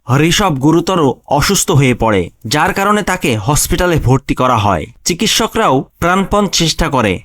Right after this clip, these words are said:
তাকে বাঁচানোর জন্য, কিন্তু শেষ পর্যন্ত তাকে আর বাঁচানো যায়নি।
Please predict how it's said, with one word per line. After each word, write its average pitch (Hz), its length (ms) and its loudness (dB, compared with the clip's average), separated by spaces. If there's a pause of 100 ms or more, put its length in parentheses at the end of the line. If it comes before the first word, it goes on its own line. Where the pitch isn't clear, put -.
(100)
তাকে 165 280 0 (280)
বাঁচানোর 139 520 0
জন্য, 127 280 2 (340)
কিন্তু 208 280 0
শেষ - 340 2
পর্যন্ত 196 500 0 (360)
তাকে 160 300 -2
আর 180 160 0
বাঁচানো 131 400 0
যায়নি। 110 400 -2